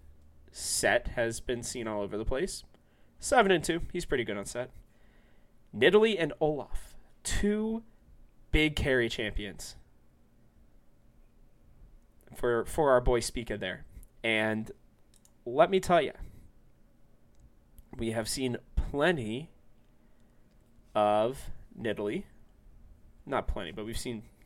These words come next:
games of Nidalee. She's viable. We've seen Graves. We've seen Olaf. And we have also seen,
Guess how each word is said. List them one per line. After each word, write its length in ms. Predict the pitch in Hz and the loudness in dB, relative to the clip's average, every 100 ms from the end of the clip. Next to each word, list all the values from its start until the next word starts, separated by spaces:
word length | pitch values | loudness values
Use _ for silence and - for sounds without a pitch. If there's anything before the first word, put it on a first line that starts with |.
| - - - - - | -20 -20 -20 -18 -4
games 260 | 110 113 | -4 -2
of 80 | 120 | -4
Nidalee. 380 | 110 80 80 123 - - | -6 -6 -8 -10 -14 -18
She's 240 | - 123 | -12 -6
viable. 400 | 113 82 90 104 - - - - - - | -4 -4 -6 -10 -12 -16 -20 -20 -20 -8
We've 140 | 117 | -4
seen 180 | - 120 | -4 -4
Graves. 460 | 113 117 123 143 - | 0 2 2 0 -6
We've 160 | 123 | -10
seen 260 | - 131 131 | -6 -6 -6
Olaf. 540 | 101 104 95 127 - - - - - - - - - - - - - - - | -6 -4 -2 -4 -6 -14 -16 -20 -20 -20 -20 -20 -20 -20 -20 -20 -20 -20 -12
And 680 | 113 107 107 104 104 107 110 - | -6 -4 -2 -2 -4 -8 -12 -14
we 120 | 123 | -8
have 120 | 113 104 | -4 -2
also 360 | 107 120 123 | -2 -2 -4
seen, 760 | 117 - 120 120 120 123 127 | -4 -6 -6 -6 -4 -6 -8